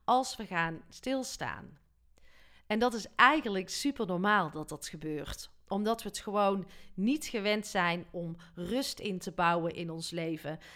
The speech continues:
En we staan heel erg ook in een overlevingsstand. Dat hoor ik bij heel veel mensen die ook in mijn, eh, academie ontlaat zitten,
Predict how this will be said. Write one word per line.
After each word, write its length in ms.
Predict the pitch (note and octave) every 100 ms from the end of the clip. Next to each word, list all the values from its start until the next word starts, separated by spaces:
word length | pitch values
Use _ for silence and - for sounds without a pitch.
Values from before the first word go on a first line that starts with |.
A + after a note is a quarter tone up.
| -
En 100 | -
we 60 | G3+
staan 260 | - A#3
heel 380 | G#3+ G3 C#4 C#4+
erg 300 | A3+ A3+ -
ook 200 | G#3+ G#3
in 140 | A3
een 180 | G3+ F#3+ -
overlevingsstand. 1400 | G3 F3 E3 E3+ G3+ A#3+ A3+ G#3+ - G#3 G#3 F4 - - - - _
Dat 160 | F#3+ F#3+
hoor 240 | F#3 G#3
ik 100 | F3+
bij 160 | F#3 F#3
heel 520 | F#3 F#3+ A#3 D4 C#4
veel 220 | A3+ G#3+
mensen 600 | G3+ A3 A3+ - A#3 D4
die 180 | G3 -
ook 180 | G#3 G#3+
in 120 | G3
mijn, 260 | F#3 F3+
eh, 200 | F3+ F3
academie 680 | G3 F#3+ F#3+ G3 F#3 F3+ F#3
ontlaat 440 | F3+ F#3 G3+ A3
zitten, 420 | - A3+ - G3